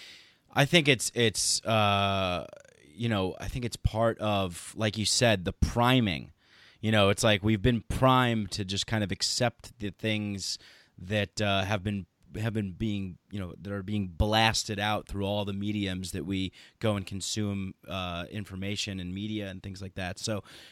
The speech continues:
we get this priming that happens, and then there's also this psychological effect of, like, you know, kind of like a Stockholm syndrome where you, you don't, you don't necessarily want to accept the fact that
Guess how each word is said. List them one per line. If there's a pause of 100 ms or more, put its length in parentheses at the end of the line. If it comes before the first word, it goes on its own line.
(120)
we
get
this
priming
that
happens,
and
then
there's
also
this
psychological
effect
of,
like, (460)
you
know,
kind
of
like
a
Stockholm
syndrome
where (320)
you,
you
don't,
you
don't
necessarily
want
to
accept
the
fact
that